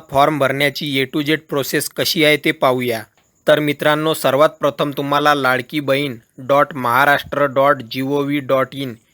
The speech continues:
या वेबसाईटवरती यायचं आहे. या वेबसाईटची लिंक या व्हिडिओच्या डिस्क्रिप्शन बॉक्समध्ये दिली आहे. आता या पोर्टलवर आल्यावर तुम्ही पाहू शकता अशा प्रकारचं हे पोर्टल आहे.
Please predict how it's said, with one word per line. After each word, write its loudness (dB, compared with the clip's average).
या 4
वेबसाईटवरती 0
यायचं 2
आहे. -2
या 4
वेबसाईटची -2
लिंक -4
या 4
व्हिडिओच्या 0
डिस्क्रिप्शन -4
बॉक्समध्ये -2
दिली -4
आहे. -2
आता 4
या 6
पोर्टलवर -2
आल्यावर 2
तुम्ही -6
पाहू 0
शकता -2
अशा 0
प्रकारचं 0
हे 2
पोर्टल 0
आहे. 0